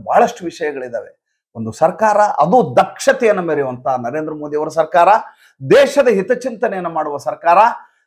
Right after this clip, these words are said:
ರಾಜಕೀಯ ಬೆರೆಸಲಾರದ, ಈ ವಿಷಯದಲ್ಲಿ ರಾಜಕೀಯ ಬೆರೆಸಲಾರದ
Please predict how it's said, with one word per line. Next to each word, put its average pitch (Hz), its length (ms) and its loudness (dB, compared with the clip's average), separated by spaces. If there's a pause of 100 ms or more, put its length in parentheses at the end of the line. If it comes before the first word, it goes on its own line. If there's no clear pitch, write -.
(520)
ರಾಜಕೀಯ 226 540 4 (140)
ಬೆರೆಸಲಾರದ, 233 800 4
ಈ 202 180 -6
ವಿಷಯದಲ್ಲಿ 220 520 -2
ರಾಜಕೀಯ 165 380 0
ಬೆರೆಸಲಾರದ 165 680 0